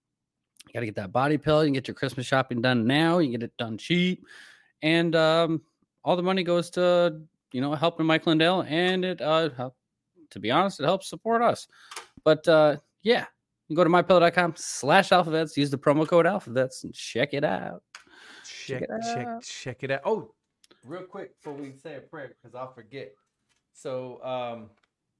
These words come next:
Speaker 2: thank you, Miss Pugh. I got my five dollar. Check us out,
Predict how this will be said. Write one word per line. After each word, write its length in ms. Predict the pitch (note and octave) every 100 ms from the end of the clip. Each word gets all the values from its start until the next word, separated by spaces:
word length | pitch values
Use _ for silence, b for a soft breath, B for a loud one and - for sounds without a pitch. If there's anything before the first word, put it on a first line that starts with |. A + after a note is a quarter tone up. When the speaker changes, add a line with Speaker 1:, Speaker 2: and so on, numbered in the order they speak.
| _ _ _ _ _ _ -
Speaker 2:
thank 260 | C#3+ C#3+
you, 220 | D3+ E3 F3+ _ _ _ _ _ _ _ _ _ _ _ _ -
Miss 220 | B2+ -
Pugh. 360 | - C3 C#3+ E3+ _ _ _ _ _ _ _ _ _
I 100 | A2+
got 300 | A2+ C3 B2+
my 400 | C3 B2 A#2+ A2 - _ _ _ _ _ _ _ _
five 240 | B2+ A#2+
dollar. 300 | B2+ B2+ C3
Check 260 | - D3+ C#3+
us 120 | C#3
out, 220 | F3+ D#3